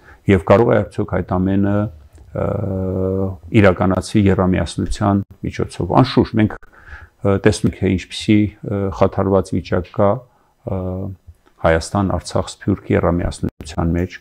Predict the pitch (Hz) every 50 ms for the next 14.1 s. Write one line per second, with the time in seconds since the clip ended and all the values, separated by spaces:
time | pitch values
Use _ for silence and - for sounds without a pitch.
0 | _ _ - 113 98 - - - 95 92 - 92 92 90 92 101 101 98 98 98
1 | 104 101 104 101 98 95 92 95 92 92 101 95 98 98 98 101 98 95 90 87
2 | - 95 90 90 90 - 95 95 95 92 92 98 98 95 92 - - 104 90 -
3 | - - 104 101 101 - - - - - - - _ _ _ - 92 92 92 92
4 | 92 92 92 - - - - - - - - - 120 113 110 101 104 110 101 92
5 | 90 85 - 95 95 98 92 90 - - 98 95 - 90 90 87 95 92 92 90
6 | 92 101 92 90 90 - 90 90 82 - - - - - - - 95 95 98 95
7 | 87 90 - - 104 92 - - 90 90 90 - 90 - - 92 90 - - 92
8 | 87 - - 95 92 - 95 92 87 90 104 131 135 - _ _ - - - -
9 | - - - - _ - 101 95 95 95 95 85 78 - - - - - - -
10 | 107 110 110 - - 123 120 117 117 113 113 - 123 127 - - - - 110 104
11 | - - 110 98 - 110 104 104 104 87 87 92 - - - 101 - - - 90
12 | - 87 80 80 78 - - 85 87 95 95 95 95 92 101 101 - - - 104
13 | - - 104 98 87 85 90 90 90 - - - 90 87 87 85 - - 80 80
14 | 78